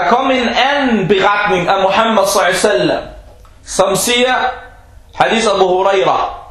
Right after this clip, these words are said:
"لا ينزلن الدجال في خز وكرمان في سبعين ألفا وجوههم كالمجان المطرقة."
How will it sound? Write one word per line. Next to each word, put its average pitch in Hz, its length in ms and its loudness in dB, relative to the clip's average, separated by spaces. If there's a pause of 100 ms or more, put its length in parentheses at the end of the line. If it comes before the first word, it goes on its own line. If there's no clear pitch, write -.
(400)
"لا 156 160 0
ينزلن 208 720 0
الدجال 214 920 0
في 185 140 2
خز 170 720 -2 (220)
وكرمان 190 800 2 (600)
في 180 120 0
سبعين 208 540 2
ألفا 190 920 0 (260)
وجوههم 214 880 2
كالمجان 190 840 0
المطرقة." 165 1040 0